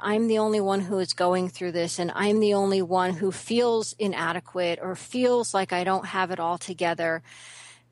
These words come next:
And, you know, so many other people feel the same way. We just don't do a good job of talking about it. And when we don't talk about it, we're not able to be supportive of, of each other. You know, I think this is, you know, you often sort of hear,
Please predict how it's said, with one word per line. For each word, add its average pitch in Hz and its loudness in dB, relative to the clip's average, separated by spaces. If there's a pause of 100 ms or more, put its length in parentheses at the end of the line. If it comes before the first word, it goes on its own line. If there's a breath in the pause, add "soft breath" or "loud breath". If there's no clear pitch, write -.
(140)
And, 196 2
you 220 -2
know, 214 0
so 277 0
many 269 2
other 202 0
people 208 -2
feel 196 0
the 185 0
same 185 0
way. 202 2
We 202 -4
just 254 0
don't 220 0
do 196 -2
a 180 -2
good 202 -2
job 180 2
of 170 -6
talking 262 -2
about 165 0
it. 165 -6
And 196 0
when 190 2
we 185 0
don't 220 2
talk - 0
about 185 0
it, 175 -4
we're 185 -2
not 202 0
able 220 0
to - -12
be 196 -2
supportive 202 0 (720 loud breath)
of, 214 2 (100)
of 208 2
each 175 -4
other. 175 -2
You 175 -4
know, 180 -2
I 185 0
think 208 -2
this 208 -2
is, 202 0
you 208 4
know, 185 2
you 190 2
often 202 0
sort 202 -4
of 196 -2
hear, 190 -2